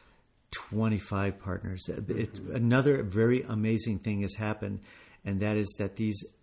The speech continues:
Speaker 1: big organizations, or any of these organizations, have realized that they need to do education outreach. They just haven't done it before.
Speaker 2: Mm-hmm.
Speaker 1: So when they see a project like this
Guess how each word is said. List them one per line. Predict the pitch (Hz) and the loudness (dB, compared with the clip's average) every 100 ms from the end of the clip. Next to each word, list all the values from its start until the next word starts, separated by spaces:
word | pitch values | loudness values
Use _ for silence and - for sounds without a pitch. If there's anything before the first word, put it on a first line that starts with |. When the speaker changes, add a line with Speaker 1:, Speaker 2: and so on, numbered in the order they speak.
| 92 | -4
Speaker 1:
big | 127 120 | -2 0
organizations, | 117 110 117 104 90 107 104 98 87 | -2 -2 -2 -2 0 0 -2 -4 -4
or | 101 - - | -4 -6 -6
any | 127 151 104 - | -2 -2 -2 -6
of | 92 | -6
these | 107 92 - | -6 -6 -4
organizations, | 98 95 98 90 104 104 101 95 - - - _ _ _ _ _ | -4 -2 -4 -2 -2 -2 -4 -6 -8 -16 -20 _ _ _ _ _
have | - 110 - | -8 -8 -4
realized | 110 147 147 98 98 - - 98 | 0 2 2 2 0 -6 -12 -8
that | 107 - - 104 | -4 -6 -6 0
they | 113 | 2
need | 117 110 98 | 2 2 -2
to | 101 | -4
do | 107 104 | -2 0
education | 98 - - 101 - 98 | -2 -4 -6 -6 -4 -4
outreach. | 98 95 95 - - - | -4 -6 -8 -12 -12 -6
They | 104 | -4
just | 104 - - _ - | -4 -8 -10 _ -14
haven't | 98 98 95 | -8 -4 -2
done | 107 101 | 0 0
it | 101 | -2
before. | 101 90 101 98 95 - - - | -4 -8 -6 -6 -6 -12 -20 -12
Speaker 2:
Mm-hmm. | 104 101 | -8 -4
Speaker 1:
So | 123 | 0
when | 107 110 | 2 4
they | 107 | 2
see | 95 - 139 | 0 0 0
a | |
project | 107 - 120 123 117 104 | 0 -2 -2 -2 -4 -6
like | 101 | -6
this | - 98 | -4 -4